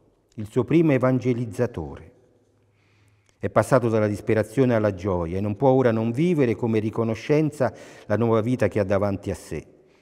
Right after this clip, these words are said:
Ha trovato in Gesù il suo Salvatore e rende a tutti la sua testimonianza su di lui. Un'ultima parola su Gesù stesso. Abbiamo visto come egli abbia toccato un lebbroso che nessuno poteva toccare,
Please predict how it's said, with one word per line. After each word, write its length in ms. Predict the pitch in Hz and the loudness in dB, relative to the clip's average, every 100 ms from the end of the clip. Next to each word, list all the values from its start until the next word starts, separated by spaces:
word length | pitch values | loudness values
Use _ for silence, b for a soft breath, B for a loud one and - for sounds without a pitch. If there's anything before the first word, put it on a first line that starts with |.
| b | b
Ha 100 | 95 | -10
trovato 420 | - 107 113 113 | -4 2 4 2
in 140 | 107 98 | 0 -2
Gesù 320 | 104 98 123 | -2 -2 0
il 100 | 104 | -2
suo 140 | - | -4
Salvatore 640 | 101 113 117 143 196 185 120 | -2 0 0 0 2 4 4
e 20 | |
rende 300 | 113 113 113 | 2 0 0
a 60 | 113 | -2
tutti 380 | - 143 139 | -4 -6 -4
la 100 | 101 | -4
sua 180 | 90 107 | -2 -4
testimonianza 800 | 101 98 113 104 98 98 95 104 | -4 -6 -6 -4 -4 -4 -4 -6
su 200 | 90 95 | -10 -10
di 140 | 82 82 | -10 -10
lui. 340 | 78 73 73 _ b b b b | -10 -12 -18 _ b b b b
Un'ultima 500 | 120 135 143 - 120 | -6 -4 -4 -2 0
parola 560 | 110 117 139 127 107 - B B B B | 0 0 2 2 2 0 B B B B
su 240 | - - 113 | -10 -4 -2
Gesù 340 | 113 107 127 | 0 0 -2
stesso. 680 | - - 87 - - - - _ _ _ _ _ _ _ _ - | -6 -6 -6 -8 -16 -20 -20 _ _ _ _ _ _ _ _ -14
Abbiamo 880 | 98 110 127 123 117 110 101 - B B B | -6 0 2 4 4 2 -2 -10 B B B
visto 500 | 120 156 156 - 120 | -2 0 -2 -4 -2
come 260 | 113 113 | -2 -2
egli 180 | 131 113 | 0 0
abbia 240 | 107 104 104 | 0 -2 -4
toccato 840 | 127 - - 92 76 - - - _ _ _ _ _ _ _ _ _ _ _ _ _ _ _ _ | -4 -4 -4 -4 -6 -14 -20 -20 _ _ _ _ _ _ _ _ _ _ _ _ _ _ _ _
un 120 | 101 | -2
lebbroso 400 | 113 117 160 143 | 0 2 2 2
che 80 | 123 | 2
nessuno 400 | 123 - 170 107 | 0 0 0 0
poteva 320 | 95 92 85 | -2 -8 -8
toccare, 600 | 82 - - 87 85 - | -10 -12 -12 -12 -14 -20